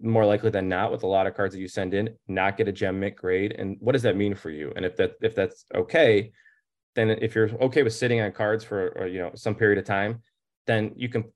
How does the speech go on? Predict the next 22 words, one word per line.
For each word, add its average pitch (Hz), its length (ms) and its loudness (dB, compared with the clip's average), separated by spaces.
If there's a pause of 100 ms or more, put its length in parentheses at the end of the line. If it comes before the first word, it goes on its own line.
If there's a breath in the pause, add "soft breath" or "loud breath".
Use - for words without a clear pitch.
you 117 100 -2
can 113 140 -4
push 117 280 0
it 104 80 0
a - 40 0
bit 92 200 -6
for, 113 140 -2
harder 101 480 2
on 87 100 0
the 87 60 -4
grading 95 340 -4
standpoint. 80 560 -8
But, 113 140 0
you 110 60 -2
know, 104 80 2
if 98 80 -2
you're 107 100 -4
grading 127 280 4
it - 140 0
for 95 80 -4
sort 95 200 0
of - 80 -4